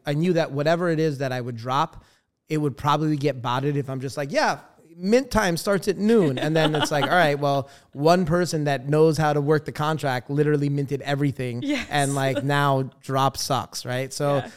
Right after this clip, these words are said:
Speaker 1: I did, I, I wanted to kinda have some sort of mint pass and know that, like, they weren't in the hands of bots, which is why I distributed Admit One the way that I did.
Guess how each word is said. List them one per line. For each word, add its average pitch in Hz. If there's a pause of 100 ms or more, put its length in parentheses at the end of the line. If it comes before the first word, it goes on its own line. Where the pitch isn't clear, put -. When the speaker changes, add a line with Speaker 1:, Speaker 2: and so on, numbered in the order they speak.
(100)
Speaker 1:
I 151
did, 175
I, 151
I 147
wanted 151
to 143
kinda 143
have 135
some 135
sort 135
of 123
mint 131
pass 131
and 123 (220)
know 170
that, 151
like, 131 (180)
they 143
weren't 143
in 135
the 123
hands 123
of 120
bots, 107 (300)
which 143
is 143
why 143
I 135
distributed 151
Admit 139
One 135
the 120
way 120
that 117
I 120
did. 147